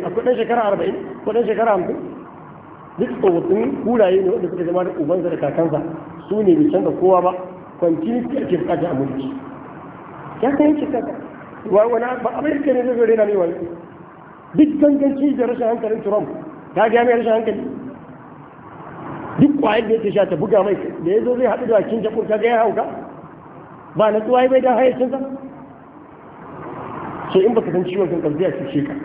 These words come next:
kuma da naka ake cutar ka. Da haka daulolin Larabawa su suke da inferiority, cewa su, su ne a ƙasa. An fi ƙarfin su. Wannan ya sa Allah ya ci kansa da Musai.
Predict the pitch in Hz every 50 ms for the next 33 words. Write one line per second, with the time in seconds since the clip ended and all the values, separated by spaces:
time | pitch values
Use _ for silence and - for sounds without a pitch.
0 | - 185 214 233 247 220 202 180 208 220 190 170 - 190 - 170 151 - - -
1 | 147 143 - - - - - - - - - - - - - - - - - -
2 | - - 139 208 226 254 247 233 202 - - - - 165 190 247 269 269 277 277
3 | 277 277 262 277 277 269 277 269 269 269 262 269 262 269 233 254 277 262 233 190
4 | 226 220 214 226 - 220 185 175 - - 175 196 202 214 240 254 254 254 - -
5 | - - - - - - - - - - - - - - - - - 247 233 202
6 | 190 185 - - - 233 196 - 233 254 233 214 - 262 247 220 156 156 - -
7 | - - - - - - - - - - - - - - - - - - - -
8 | - - - - - 196 202 202 - - 220 208 190 196 214 190 - - - -
9 | - - - - - - - - - - - - - - - - - - - -
10 | - - - - - - - - - - - - - - - - - - - -
11 | 220 294 302 269 247 247 302 262 247 208 - - - - - - - - - 208
12 | 277 277 240 202 - - 254 233 196 208 185 202 185 170 156 - 170 160